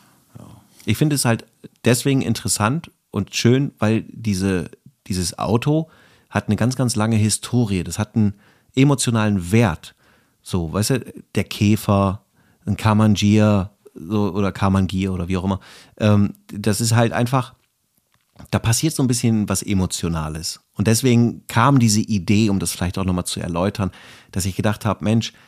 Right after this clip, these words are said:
Speaker 2: so eine Firma wie Hasselblatt gibt schon so lange, Leica gibt schon so lange, die, die haben tolle Historien und sowas. Und das hat mich emotional halt auch irgendwie bewegt für, für meine Fotografie.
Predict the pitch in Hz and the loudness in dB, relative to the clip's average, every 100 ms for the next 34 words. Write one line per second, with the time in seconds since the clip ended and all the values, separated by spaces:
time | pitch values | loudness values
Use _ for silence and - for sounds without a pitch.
0 | _ _ _ - 104 101 - 123 120 101 | _ _ _ -2 0 2 0 2 2 0
1 | 82 101 - 98 95 - _ 110 - 104 | -2 -2 -2 0 -2 -4 _ -12 -4 -2
2 | 95 92 92 95 92 90 98 - _ _ | 0 0 0 0 0 -2 -6 -12 _ _
3 | _ - 95 107 - 104 92 98 - 98 | _ -4 2 2 2 0 0 -4 -2 0
4 | 90 90 90 90 87 90 92 - - - | 2 0 0 0 -2 -2 -4 -8 -20 -20
5 | _ - 95 104 107 113 110 101 - - | _ -4 0 2 2 2 4 2 0 0
6 | 110 104 104 98 95 98 92 107 113 151 | 0 2 2 0 0 -2 -2 0 0 0
7 | - 165 147 143 139 - 131 120 117 101 | -2 -4 -4 -4 -4 -4 -2 0 0 -2
8 | 107 104 101 90 87 87 87 - - 87 | -4 -2 -2 -2 -4 -4 -6 -6 -6 -6
9 | 80 _ _ _ _ - 120 110 98 85 | -8 _ _ _ _ 2 4 4 4 2
10 | - 85 80 78 - 82 | 0 -2 -2 -6 -6 -10